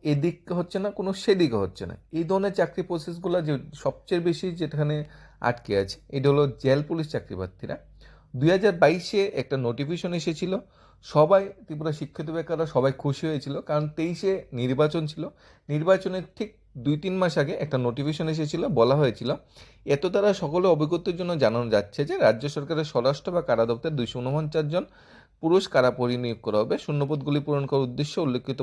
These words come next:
পদগুলির যোগ্য পুরুষ প্রার্থীদের থেকে নিয়োগ করা হবে। সবাই বলা হয়েছে এই ওয়েবসাইটে গিয়ে log in করে আবেদন করতে।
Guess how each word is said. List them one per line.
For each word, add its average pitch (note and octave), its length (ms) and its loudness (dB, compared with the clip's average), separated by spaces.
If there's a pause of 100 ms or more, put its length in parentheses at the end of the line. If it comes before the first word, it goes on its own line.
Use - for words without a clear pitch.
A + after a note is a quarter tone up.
পদগুলির A#2 460 -2
যোগ্য C#3 200 2 (140)
পুরুষ C3 220 0
প্রার্থীদের A2+ 360 -6
থেকে C3 140 -2 (500)
নিয়োগ D3+ 240 2
করা G#2 180 4
হবে। B2+ 160 2 (380)
সবাই C#3+ 240 8 (120)
বলা B2 180 4
হয়েছে B2+ 200 0 (260)
এই A3 100 -2 (140)
ওয়েবসাইটে C3+ 440 -2
গিয়ে A#3+ 180 -2
log G#2+ 180 4
in G#2+ 140 -6
করে C#3 120 2 (680)
আবেদন A#2 260 -2 (480)
করতে। - 240 0